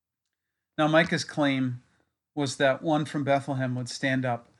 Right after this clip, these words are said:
and strengthen his people in the midst of oppression. And, uh, maybe on that hillside, the people were able to put two and two together and to see that this Jesus born in Bethlehem is that one. And Micah's claim was that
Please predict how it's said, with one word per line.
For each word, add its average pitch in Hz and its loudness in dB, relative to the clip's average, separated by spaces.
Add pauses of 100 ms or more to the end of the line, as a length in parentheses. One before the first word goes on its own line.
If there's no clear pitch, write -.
(340)
and 139 -6
strengthen 135 -4
his 123 -8
people 131 -10
in 113 -8
the 113 -8
midst 113 -12
of 123 -20
oppression. - -20 (960)
And, 110 -8 (840)
uh, - -20 (220)
maybe 147 0
on 143 2
that 131 0
hillside, 123 -4 (600)
the 135 -8
people 139 -8
were 135 -4
able 135 -4
to 131 -6
put 127 -8 (200)
two 135 -4
and 127 -4
two 131 -10
together 120 -6 (800)
and 131 -8
to - -12
see 139 -4
that 131 -4
this 127 -8
Jesus 131 -8
born 120 -8
in 117 -10
Bethlehem 117 -10
is 117 -12
that - -14
one. 127 -14 (1400)
And 156 -2
Micah's 156 2
claim 156 2
was 139 -2
that 135 0